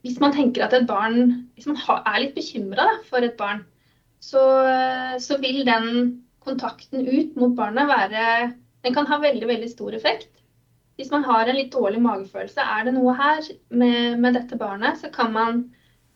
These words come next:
snakke med barnet, eh, invitere barnet med seg, og ikke minst invitere familien inn hvis man har mulighet til det.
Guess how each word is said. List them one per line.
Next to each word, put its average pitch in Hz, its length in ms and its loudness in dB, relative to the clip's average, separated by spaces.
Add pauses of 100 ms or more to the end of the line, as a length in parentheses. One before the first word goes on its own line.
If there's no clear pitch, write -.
(640)
snakke - 520 -10
med 202 120 -6
barnet, 320 380 2 (400)
eh, 220 300 -6
invitere 214 480 -4
barnet 190 260 0
med 190 260 -12
seg, 370 300 -2 (320)
og 247 140 2
ikke 247 180 0
minst 233 340 -2
invitere 208 640 -2
familien 208 540 -2
inn 226 260 0
hvis 240 200 4
man 214 120 -2
har 208 80 -6
mulighet 196 380 -8
til 214 100 -8
det. 240 140 2